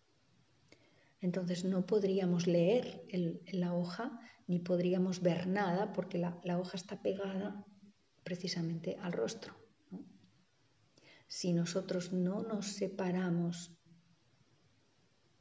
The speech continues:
o separamos la hoja de nuestro rostro hasta que podamos ver, ¿no? Hasta que podamos ver y leer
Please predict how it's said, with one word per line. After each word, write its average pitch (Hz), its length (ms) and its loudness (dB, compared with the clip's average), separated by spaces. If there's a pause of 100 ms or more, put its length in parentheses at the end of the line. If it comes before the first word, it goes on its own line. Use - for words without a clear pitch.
(560)
o 170 120 -2
separamos 170 560 0
la 190 140 6
hoja - 440 2
de 160 100 -4
nuestro 160 340 0
rostro 214 540 -2 (2000)
hasta 151 280 -4
que 147 100 -6
podamos 190 460 0
ver, - 340 -6 (280)
¿no? 226 80 -12 (320)
Hasta - 180 -12
que 175 100 -12
podamos 180 480 -6
ver - 400 -2
y 170 240 -6
leer 151 640 -4